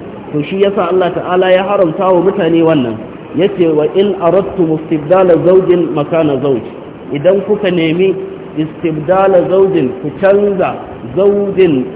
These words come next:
mata, makana zawjin, a gurbin wata matar, wa qad atay-, abin nan, a, wa ataytum ihdahunna qintaran,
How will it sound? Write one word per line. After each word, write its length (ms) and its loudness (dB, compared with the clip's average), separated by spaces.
mata, 760 -2
makana 520 0
zawjin, 460 2
a 160 0
gurbin 540 4
wata 260 2
matar, 360 2
wa 200 4
qad 240 2
atay-, 720 2
abin 320 2
nan, 160 0
a, 140 -2
wa 160 4
ataytum 480 2
ihdahunna 680 0
qintaran, 580 0